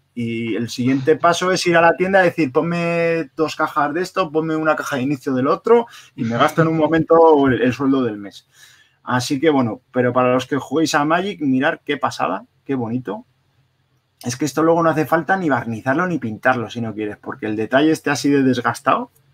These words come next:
espectacular. No os habéis planteado, bueno, lo mismo sí que lo tenéis, ¿eh? Porque no he podido ver todo, pero ¿No os habéis planteado sacar un vídeo haciendo,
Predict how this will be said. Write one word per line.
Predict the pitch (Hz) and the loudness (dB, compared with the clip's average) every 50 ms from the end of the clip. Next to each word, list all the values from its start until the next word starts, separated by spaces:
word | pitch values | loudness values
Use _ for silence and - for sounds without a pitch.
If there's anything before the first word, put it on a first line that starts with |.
| _ _ _ _ _ - | _ _ _ _ _ -20
espectacular. | - - - 101 - 95 95 101 104 101 - - _ _ _ _ _ _ _ _ _ _ _ _ _ _ _ _ _ _ _ _ _ _ _ _ _ _ _ _ _ _ _ _ _ _ | -16 -14 -12 -10 -10 -10 -8 -6 -6 -6 -6 -8 _ _ _ _ _ _ _ _ _ _ _ _ _ _ _ _ _ _ _ _ _ _ _ _ _ _ _ _ _ _ _ _ _ _
No | 139 160 | 0 2
os | 175 214 | 4 4
habéis | 220 233 233 226 | 4 4 4 4
planteado, | - 220 202 196 175 - 185 202 208 202 | 2 2 2 2 2 4 4 4 4 4
bueno, | 202 208 - 143 | 4 2 2 2
lo | 131 135 | 4 2
mismo | 165 202 220 240 | 2 0 0 0
sí | 233 240 208 | -2 -2 -2
que | 180 180 | 0 2
lo | 165 151 | 2 2
tenéis, | 127 143 143 131 123 127 | 2 0 0 0 0 -2
¿eh? | 180 | -4
Porque | 170 180 160 143 | -2 -2 -2 0
no | 156 165 | -2 -2
he | |
podido | 165 170 175 175 175 165 156 | -2 -2 0 2 2 2 2
ver | 143 131 127 | 2 0 -2
todo, | - 123 117 113 113 - | -2 -2 -2 -2 -2 -2
pero | 120 117 117 117 - _ _ _ _ _ _ _ _ | -2 -2 -2 -4 -6 _ _ _ _ _ _ _ _
¿No | 135 | -8
os | 156 175 | -6 -4
habéis | 202 208 214 - | -2 -4 -4 0
planteado | - 214 196 180 196 185 | 0 0 0 2 0 0
sacar | 180 180 175 - 165 165 170 | 0 0 0 0 0 0 0
un | 165 160 156 | -2 -2 -2
vídeo | 143 165 170 160 156 160 160 151 139 127 - - | -2 -2 -2 0 2 2 2 2 2 -2 -4 -6
haciendo, | 131 131 123 - - 156 156 151 147 147 139 135 131 127 | -6 -6 -4 -2 -2 0 0 0 -2 -2 0 -2 -2 -4